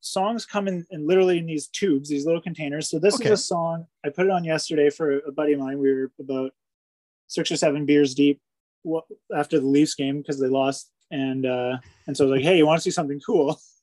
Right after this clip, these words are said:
Speaker 2: <laughs> You wanna see, you wanna see something more entertaining than what we just watched?
Speaker 1: That's right. So this is,
Speaker 2: <laughs>
Speaker 1: uh, this is a song called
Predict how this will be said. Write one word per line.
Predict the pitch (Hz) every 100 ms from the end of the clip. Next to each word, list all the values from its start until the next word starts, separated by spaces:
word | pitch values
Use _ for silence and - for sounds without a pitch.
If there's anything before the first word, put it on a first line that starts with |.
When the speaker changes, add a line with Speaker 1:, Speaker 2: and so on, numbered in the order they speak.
| _
Speaker 2:
<laughs> | 196 - 226 339 339 233
You | 233
wanna | 269 269
see, | 254
you | 220
wanna | 311 320
see | 269
something | - 262 233
more | 214 214
entertaining | 208 202 190 196 196 190
than | 160
what | 165
we | 160 139
just | 147 175 -
watched? | 202 240 - _ _ _ 175 170 - -
Speaker 1:
That's | 156 156
right. | 147 131
So | 170
this | 185 208
is, | 220 185 143 143 - 135
Speaker 2:
<laughs> | - _
Speaker 1:
uh, | 156 156
this | 185 208
is | 208
a | 202
song | - 185 185 180
called | 175 147 143